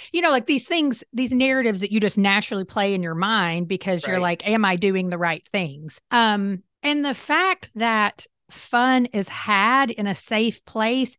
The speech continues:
Speaker 1: is really, really important because
Speaker 2: Yep.
Speaker 1: at th-, that moment in their lives, that's what they care about most.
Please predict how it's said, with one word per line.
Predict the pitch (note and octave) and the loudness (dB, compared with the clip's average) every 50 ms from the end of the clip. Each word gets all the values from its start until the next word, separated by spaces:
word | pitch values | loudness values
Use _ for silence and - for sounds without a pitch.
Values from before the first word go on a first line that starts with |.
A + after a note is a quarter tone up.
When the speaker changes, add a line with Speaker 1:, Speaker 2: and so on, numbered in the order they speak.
| _ - | _ -2
Speaker 1:
is | C4 B3+ B3 B3 B3 A#3+ G#3+ - - _ | 0 2 4 4 4 2 2 -2 -8 _
really, | - A3 G#3+ G#3+ A3+ A#3+ B3+ B3 A#3+ A3+ A3 G#3+ G#3 G#3 G3+ - _ _ _ _ _ _ _ - | -12 -10 -6 -4 0 0 2 4 4 4 4 4 2 2 0 -2 _ _ _ _ _ _ _ -4
really | F#3 A3 A3 G#3+ G3 G3+ G3 F#3+ | 0 2 2 4 4 2 0 0
important | F#3 F#3+ F#3 - - G#3+ G#3+ G#3+ A#3+ C4+ C#4 C4 | -2 -4 -4 -4 -6 -6 -6 -4 -4 -6 -4 -4
because | B3 - A#3+ A3 G3 - _ _ _ _ _ - | -4 -2 -2 -2 -2 -4 _ _ _ _ _ -12
Speaker 2:
Yep. | G3 G#3 - - - | -12 -12 -10 -10 -14
Speaker 1:
at | F#3+ - _ _ - | -14 -14 _ _ 0
th-, | A3 B3 C4 B3+ G#3 | 2 2 2 0 -2
that | F#3 A#3+ A#3 C4+ - C4 | 2 4 4 4 4 4
moment | A#3 A#3+ A#3 A#3 A#3 A3+ G#3+ G#3 - - - _ - - _ _ _ - | 2 2 2 2 2 2 0 0 -2 -6 -16 _ -20 -20 _ _ _ 2
in | A#3 A#3 A3+ G#3+ | 4 4 4 4
their | G#3+ G#3+ G#3 G#3+ G#3+ | 4 4 4 2 2
lives, | F#3+ F#3 F#3+ G3 A3 B3 C4 B3 G3+ - | 2 2 2 2 2 0 -2 -4 -6 -6
that's | G3 G#3+ G3 G#3+ - - | -2 0 0 0 0 0
what | A#3 G3 - | -2 -2 0
they | G3+ F3+ F3 | 0 -2 -2
care | - - F#3 F3 E3+ | 0 0 0 0 0
about | D#3+ E3 D3+ D3+ D#3+ | 0 -2 -2 -2 -4
most. | D#3+ C#3+ B2 - - - - - - | -6 -6 -8 -10 -18 -20 -20 -20 -20